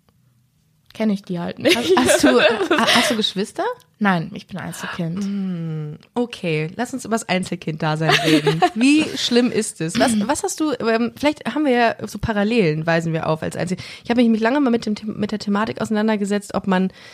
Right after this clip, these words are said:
Speaker 2: irgendwie gaga wird als Einzelkind.
Speaker 1: Also
Speaker 2: In gewisser Hinsicht.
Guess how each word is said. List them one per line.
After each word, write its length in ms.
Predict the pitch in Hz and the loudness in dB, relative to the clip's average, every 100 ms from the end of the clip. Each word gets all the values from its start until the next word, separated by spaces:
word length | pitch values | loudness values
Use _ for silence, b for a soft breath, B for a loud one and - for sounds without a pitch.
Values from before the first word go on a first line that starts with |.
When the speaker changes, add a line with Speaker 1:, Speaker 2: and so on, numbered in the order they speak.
| B B - | B B 2
Speaker 2:
irgendwie 600 | 226 226 208 202 196 - - _ - | 4 4 0 0 -2 -6 -20 _ -6
gaga 320 | 208 208 190 147 | 0 2 2 0
wird 180 | 143 | -2
als 160 | 123 143 | -4 -6
Einzelkind. 680 | 117 147 156 156 - 143 156 b b b b b b b _ - | -6 -6 -6 -10 -8 -8 -8 b b b b b b b _ -2
Speaker 1:
Also 240 | 185 185 | 0 4
Speaker 2:
In 60 | 196 | 4
gewisser 340 | 196 190 190 | 6 4 4
Hinsicht. 720 | 190 180 175 160 80 - - | 2 2 0 -2 -8 -14 -20